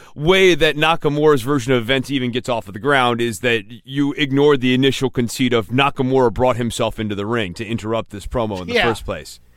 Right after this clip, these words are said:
Speaker 2: Yeah, I, I, I dug that. I'm, I'm, I'm, I'm all for this feud. Uh, <laughs> I'm not gonna say it's gonna be a, a classic in any ways, but, uh,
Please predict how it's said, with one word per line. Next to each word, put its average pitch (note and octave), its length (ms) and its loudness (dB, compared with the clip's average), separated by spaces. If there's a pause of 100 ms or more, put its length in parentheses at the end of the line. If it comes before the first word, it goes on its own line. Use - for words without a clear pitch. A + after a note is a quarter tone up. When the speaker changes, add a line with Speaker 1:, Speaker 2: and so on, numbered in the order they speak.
(140)
Speaker 2:
Yeah, E3 240 -4 (100)
I, D#3+ 120 -10
I, F3 480 -8
I F3+ 40 -8
dug E3+ 300 -10
that. C3 180 -20
I'm, D#3+ 220 -14
I'm, F3 280 -14 (460)
I'm, A3 280 -10
I'm A#3 180 -8
all A#3+ 160 -2
for A3 260 -4
this G3+ 200 -4
feud. F#3+ 480 -4 (200)
Uh, D#3 440 -8 (840)
<laughs> - 0 - (840)
I'm F3 80 -14
not G3+ 160 -4
gonna G3 120 -2
say F#3+ 300 -2
it's F3+ 140 -6
gonna F#3 180 -10
be F#3 300 -6
a, D#3 220 -8 (100)
a D#3 60 -12
classic F3+ 640 -8
in F3+ 100 -10
any F3 220 -12
ways, E3+ 400 -8
but, D3+ 340 -14
uh, D3 220 -12